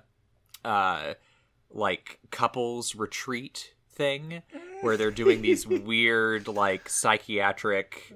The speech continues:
Speaker 1: uh, evaluations and group therapy sessions, and everyone's acting very bizarre in a way that only makes sense in the late sixties. And,
Speaker 2: Right, right.
Speaker 1: um,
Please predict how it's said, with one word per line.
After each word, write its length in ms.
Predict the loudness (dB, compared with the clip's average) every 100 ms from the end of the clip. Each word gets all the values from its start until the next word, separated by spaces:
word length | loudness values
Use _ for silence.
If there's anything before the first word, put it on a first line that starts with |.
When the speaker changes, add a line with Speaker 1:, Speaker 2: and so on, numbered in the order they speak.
| -4
Speaker 1:
uh, 300 | 0 0 -2
evaluations 1200 | -4 -4 -4 -4 -2 2 2 2 -2 -2 -4 -8
and 160 | -10 -10
group 300 | -10 -10 -10
therapy 480 | -2 0 2 -2 -6
sessions, 600 | -2 -2 -2 -6 -6 -10
and 80 | -8
everyone's 400 | -6 -4 -4 -2
acting 320 | -2 -2 -6
very 220 | -2 0
bizarre 680 | -2 -4 -4 -2 0 -2 -4 _ _ _ -8
in 300 | -6 -6 -8
a 80 | -4
way 240 | 0 0
that 160 | 2 -2
only 320 | -2 -4 -4 -6
makes 240 | -6 -6
sense 260 | -8 -8 -8
in 40 |
the 60 | -6
late 200 | -6 -6
sixties. 500 | -12 -10 -10 -8 -10 -14 -16 _ _ 0
And, 460 | 6 8 8 6 0 6
Speaker 2:
Right, 80 | 8
right. 200 | 10 8
Speaker 1:
um, 240 | 2 -10